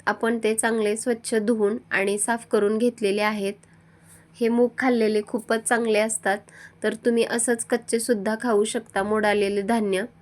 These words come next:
नंतर इकडे आपण त्यासाठी बारीक चिरलेली कोथिंबीर घेतलेली आहे. नंतर आपण एक मध्यम आकाराचा टोमॅटो बारीक चिरून घेतलेला आहे.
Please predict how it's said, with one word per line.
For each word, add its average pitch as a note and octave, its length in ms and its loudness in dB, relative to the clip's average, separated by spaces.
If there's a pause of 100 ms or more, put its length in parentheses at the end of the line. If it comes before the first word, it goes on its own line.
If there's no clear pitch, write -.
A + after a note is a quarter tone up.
(580)
नंतर A3 340 2
इकडे A#3+ 240 2
आपण A3 360 0
त्यासाठी A3 680 -4 (140)
बारीक A3 300 2
चिरलेली G#3 420 0
कोथिंबीर G#3 560 0
घेतलेली G3+ 460 0
आहे. G#3 360 -2 (580)
नंतर G#3+ 320 0
आपण A3+ 280 2
एक G#3 180 -2
मध्यम A3 420 0
आकाराचा G3+ 600 0 (100)
टोमॅटो G#3 380 0
बारीक G3+ 360 2
चिरून G#3 340 0
घेतलेला G3 480 0
आहे. G3+ 320 0